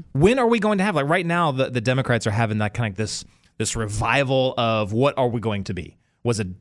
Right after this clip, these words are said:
was it, uh, was it identity politics? Okay, that didn't really work for us in the last election. We got, we got destroyed. We lost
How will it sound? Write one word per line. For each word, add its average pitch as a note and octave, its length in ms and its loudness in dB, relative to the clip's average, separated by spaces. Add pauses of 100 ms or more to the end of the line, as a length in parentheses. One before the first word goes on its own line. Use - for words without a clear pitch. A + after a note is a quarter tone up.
was A2+ 160 -2
it, G#2 200 -4
uh, F#2+ 460 -2 (180)
was A#2+ 100 -2
it A#2 60 2
identity A3+ 300 2
politics? G#3 600 0
Okay, C#3 200 0
that E3 360 -2
didn't F3 220 -2
really E3+ 220 2
work D3+ 200 2
for D#3 180 0
us D3 120 -2
in D#3+ 60 -2
the C3+ 40 2
last C#3 240 -2
election. C3 540 0
We A#2 100 -2
got, A2 300 -2
we A#2+ 80 -6
got G#2+ 180 0
destroyed. F#2 500 -4 (280)
We A#2 100 0
lost G#2 300 0